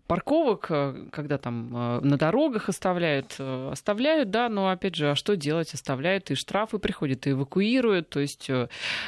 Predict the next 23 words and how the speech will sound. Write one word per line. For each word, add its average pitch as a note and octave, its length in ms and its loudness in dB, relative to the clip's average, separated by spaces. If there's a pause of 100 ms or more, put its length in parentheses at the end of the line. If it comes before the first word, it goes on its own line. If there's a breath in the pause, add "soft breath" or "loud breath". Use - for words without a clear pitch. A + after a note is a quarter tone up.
(120 loud breath)
э, - 380 -4
ну, C#3+ 220 2
вроде D3 280 0
бы D3 120 -2
человек, D#3+ 580 0
э, C#3+ 40 -2
около E3 480 2
дома B3+ 300 2
паркуется, C3+ 760 -2
а A#2+ 100 -4
приходит D#3 500 -2
там A#2+ 220 0
либо B2+ 200 0
штраф, A3+ 440 0
да, E3+ 180 0
либо D3+ 240 -4
приходится - 420 -4
машину G#3 380 2
забирать F#3+ 340 0
со F#3 80 -4
штрафстоянки, D#3+ 800 -4
а B2+ 120 -4
он, F#3 180 -2